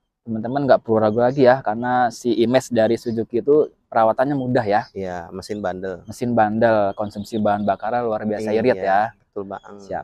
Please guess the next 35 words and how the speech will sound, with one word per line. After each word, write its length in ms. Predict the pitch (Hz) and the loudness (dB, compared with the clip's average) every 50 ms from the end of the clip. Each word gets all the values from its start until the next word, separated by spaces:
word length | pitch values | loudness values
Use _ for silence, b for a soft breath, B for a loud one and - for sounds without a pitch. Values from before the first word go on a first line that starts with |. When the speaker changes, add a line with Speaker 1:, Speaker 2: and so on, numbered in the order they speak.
| 98 | -10
Speaker 1:
makanya 200 | 104 104 107 110 110 | -10 -8 -6 -4 -4
bisa 180 | 104 - - 98 - | -6 -6 -6 -8 -6
jadi 240 | - 104 101 104 107 110 | -4 -4 -2 0 0 0
opsi 240 | 101 - - 131 123 | -2 -2 -4 -4 -2
nih, 160 | 120 110 - | -2 -4 -6
menarik 400 | - 113 107 107 104 113 131 113 - _ | -8 -4 -2 0 2 2 0 0 -4 _
Speaker 2:
Iya. 160 | - 95 95 | -12 -8 -4
Speaker 1:
buat 480 | 104 101 98 98 98 95 95 98 101 98 - _ _ _ _ | -4 -2 -2 -2 -2 -2 -2 -2 -4 -4 -6 _ _ _ _
pilihan 320 | 117 113 117 123 123 113 | -2 -2 0 -2 -2 -2
teman-teman 400 | 117 117 117 - 117 120 120 - | -2 -4 -4 -4 -6 -8 -8 -6
semua 160 | - 151 160 | 0 4 4
ya, 80 | 147 139 | 6 6
Mas, 160 | 135 131 - | 4 4 2
ya. 160 | 139 147 143 - _ | 2 0 0 2 _
Speaker 2:
Betul. 320 | 156 151 131 110 104 107 _ _ _ _ _ | 6 6 6 4 0 -8 _ _ _ _ _
Kalau 400 | 104 107 107 110 110 110 107 - | 0 2 4 6 4 4 2 0
Speaker 1:
Siap. 160 | - _ _ | -4 _ _
Speaker 2:
teman-teman 420 | 117 117 117 110 110 117 117 117 117 117 | -4 -4 -4 -4 -4 -4 -4 -2 -2 -2
mau 160 | 117 113 113 | -2 0 0
lihat 240 | 113 113 113 107 107 | 2 2 2 0 0
fisiknya 560 | - - 117 - - 117 - - 110 110 107 | -2 -6 -6 -4 -4 -6 -6 -4 -4 -4 -4
Grand 240 | 101 107 107 104 104 | -4 -4 -4 -4 -4
Vitara, 560 | - 113 101 - 104 104 117 120 127 127 - | -6 -8 -2 0 0 2 2 2 2 0 0
bisa 240 | - 131 123 170 156 | -4 -4 0 0 0
Speaker 1:
Mm-mm. 80 | 135 | 0
Speaker 2:
banget 240 | 110 98 104 113 110 | -2 -4 -6 -8 -10
sama 560 | - - 98 98 98 92 92 95 92 92 92 | -8 -8 -8 -6 -6 -8 -8 -8 -8 -10 -10
Apri 320 | 92 90 92 - 107 113 110 | -10 -10 -10 -8 -8 -8 -8
di 160 | 95 92 90 | -8 -12 -14
Suzuki 320 | - - - - 95 107 | -14 -18 -20 -16 -18 -14
Pusat 240 | 104 113 127 123 120 | -8 -2 -2 -2 -2
Pulau 160 | - 120 120 | 0 0 2
Gadung. 320 | 117 127 139 143 143 135 131 - _ _ - 120 | 4 4 4 4 2 0 0 -6 _ _ -10 -10
Speaker 1:
Oke. 320 | 123 120 - 135 131 131 | -10 -8 -2 0 2 4
Speaker 2:
Karena, 320 | 131 135 170 170 - 107 | 6 6 6 4 2 -2